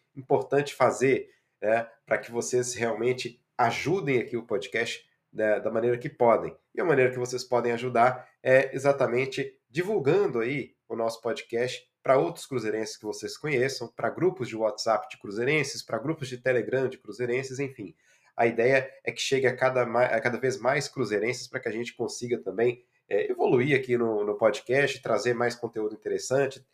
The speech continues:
quem sabe mais pessoas aí trazendo engajamento, trazendo perguntas, é, questionamentos, dúvidas, críticas, o que quer que seja, porque é isso que faz movimentar de fato o nosso podcast aqui. É...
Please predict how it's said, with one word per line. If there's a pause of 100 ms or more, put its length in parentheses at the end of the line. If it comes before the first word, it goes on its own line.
(280)
quem
sabe (100)
mais
pessoas
aí
trazendo
engajamento,
trazendo
perguntas, (260)
é,
questionamentos,
dúvidas,
críticas,
o
que
quer
que
seja, (260)
porque
é
isso
que
faz
movimentar
de
fato (320)
o
nosso
podcast
aqui. (520)
É...